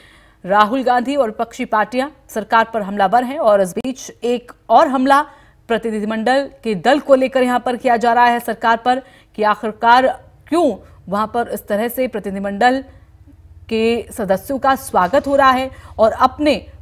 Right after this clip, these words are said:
भारतीय सांसदों को वहां पर जाने से रोका जा रहा है और ऐसे में ये सब कुछ कहीं ना कहीं कुछ गड़बड़ का इशारा कर रहा है। तो जानकारी दे दें कि इससे पहले सोमवार को ये जो प्रतिनिधिमंडल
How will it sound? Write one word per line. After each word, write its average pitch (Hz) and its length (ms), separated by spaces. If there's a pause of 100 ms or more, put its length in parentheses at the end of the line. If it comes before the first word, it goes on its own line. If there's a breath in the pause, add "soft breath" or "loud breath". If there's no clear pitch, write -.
भारतीय 320 500
सांसदों 247 500
को 269 140
वहां 214 180
पर 233 180
जाने 190 340
से 262 200
रोका 254 360
जा 190 160
रहा 175 120
है 190 140
और 196 140
ऐसे 254 240
में 339 220 (300 loud breath)
ये 240 400
सब - 280
कुछ - 280
कहीं 226 220
ना 226 120
कहीं 254 220
कुछ 254 220 (400 soft breath)
गड़बड़ 262 400
का 202 220 (280)
इशारा 220 340
कर 185 160
रहा 170 140
है। 165 220 (1000)
तो 180 80
जानकारी 196 520
दे 277 120
दें 294 200
कि 285 100
इससे 269 160
पहले 269 300
सोमवार 247 420
को 285 240
ये 247 180
जो 226 80
प्रतिनिधिमंडल 233 680